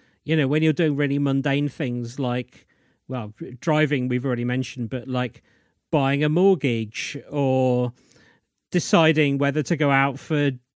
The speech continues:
dinner, you know, does, do you get senses where you kind of learn to trust them and make better decisions than you would have done otherwise?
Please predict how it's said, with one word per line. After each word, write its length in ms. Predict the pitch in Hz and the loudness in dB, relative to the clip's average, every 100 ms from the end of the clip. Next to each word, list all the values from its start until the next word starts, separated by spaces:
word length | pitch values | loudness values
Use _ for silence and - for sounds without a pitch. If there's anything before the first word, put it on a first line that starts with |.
| _ | _
dinner, 360 | - 202 175 120 | 0 2 2 0
you 180 | 117 165 | 2 2
know, 140 | 139 | 2
does, 300 | 117 170 156 | 2 2 0
do 220 | - - | -4 2
you 220 | 180 196 202 | 4 4 4
get 300 | 196 - - | 2 0 -6
senses 680 | - 196 202 - 151 113 | 2 4 4 2 -2 0
where 140 | - 151 | 0 0
you 220 | 147 156 | 0 -2
kind 340 | - 151 143 | -2 0 2
of 160 | 139 135 | 0 0
learn 280 | 151 143 143 | 0 0 -2
to 100 | - | -8
trust 400 | - 175 - - | -4 -4 -4 -4
them 260 | 143 123 123 - _ _ | -2 -2 -4 -14 _ _
and 300 | 151 147 139 | 0 2 2
make 300 | 143 151 - | 2 0 -2
better 280 | - 151 - | -2 0 -2
decisions 680 | 147 147 180 147 160 139 127 | -2 -2 -2 -2 -2 -2 -2
than 300 | 147 127 127 | -2 -2 -2
you 200 | 131 131 | -4 -4
would 140 | 135 | -2
have 100 | 131 | -4
done 180 | 127 131 | -4 -6
otherwise? 600 | 139 127 104 87 - - | -4 -4 -6 -10 -16 -20